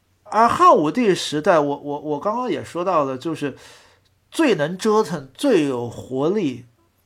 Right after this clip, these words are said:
呃，或者按照现在有些人喜欢用的概念，就是实际上等于相当于实质选民，尽管没有选举制度，这批人实际上对社会选择他是有实质影响力的。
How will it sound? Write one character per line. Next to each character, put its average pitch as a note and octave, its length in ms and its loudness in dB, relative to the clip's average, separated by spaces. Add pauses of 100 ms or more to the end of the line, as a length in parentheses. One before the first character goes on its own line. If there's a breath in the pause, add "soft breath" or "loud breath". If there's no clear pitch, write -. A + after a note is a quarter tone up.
(300)
呃， - 100 -8
或 - 180 0
者 E3+ 80 -2
按 G3+ 120 0
照 G3+ 80 0
现 G3+ 160 -4
在 F3+ 120 0
有 C3 140 0
些 D3+ 120 0
人 E3+ 340 0 (640 soft breath)
喜 - 160 -12
欢 D3 140 -6
用 E3+ 100 -6
的 D3+ 80 -6
概 D#3+ 180 0
念， D3 160 -8
就 E3 140 -4
是 D#3 60 -4
实 E3 160 -8
际 A3 100 -4
上 G3+ 240 0
等 B2 180 -4
于 D3 80 -6
相 G#3+ 320 -4
当 G#3+ 240 0
于 E3+ 460 0
实 - 300 -6
质 A#3 200 -2
选 B2 260 -6
民， A#2+ 280 -12
尽 G3 160 -4
管 G3 160 2
没 D3 80 -4
有 E3+ 100 2
选 D#3+ 200 -6
举 B2+ 100 -6
制 C3 160 -6
度， A#2 160 -12 (140)
这 A3 120 2
批 - 140 -6
人 D#3 180 0
实 D#3+ 140 -8
际 E3 60 -8
上 F3+ 180 -2
对 E3 180 -2
社 F3+ 160 -2
会 E3 140 -2
选 B2 180 -10
择 C3 140 -8
他 D#3 100 -8
是 D#3 160 -6
有 B2 140 -6
实 C#3+ 240 -12
质 F3+ 140 -2
影 D3+ 120 -6
响 C#3 220 -6
力 D#3+ 100 -6
的。 A#2+ 160 -12